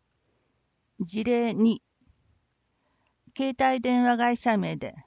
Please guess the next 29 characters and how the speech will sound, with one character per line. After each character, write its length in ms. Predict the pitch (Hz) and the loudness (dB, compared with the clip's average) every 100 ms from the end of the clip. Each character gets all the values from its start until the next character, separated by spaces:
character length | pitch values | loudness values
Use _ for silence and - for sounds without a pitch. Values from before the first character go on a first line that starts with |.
| _ - | _ -20
新 300 | - 247 254 | -2 4 4
型 260 | 240 240 233 | 4 0 -2
コ 140 | 226 | 0
ロ 120 | 233 | 2
ナ 200 | 240 240 | 4 4
ウ 100 | 240 | 2
イ 20 | 240 | 0
ル 120 | 247 | -4
ス 120 | - | -4
関 220 | 262 220 | 0 0
係 180 | - 175 | 0 -2
の 200 | 170 160 | -2 -4
助 200 | 135 190 | -6 -4
成 220 | 254 247 | 0 -2
金 340 | - 240 240 233 | 0 2 4 2
を 100 | 214 | 0
配 260 | 247 226 | 0 -2
布 160 | 190 185 | -4 -10
す 140 | - | -8
る 120 | 208 | -6
と 140 | 220 220 | -2 0
の 120 | 170 | 0
メ 220 | 180 185 | 0 -2
ー 20 | |
ル 100 | 180 | -2
が 120 | 180 180 | -6 -6
届 300 | 165 165 143 | -6 -4 -6
い 40 | |
た。 240 | - - | -10 -14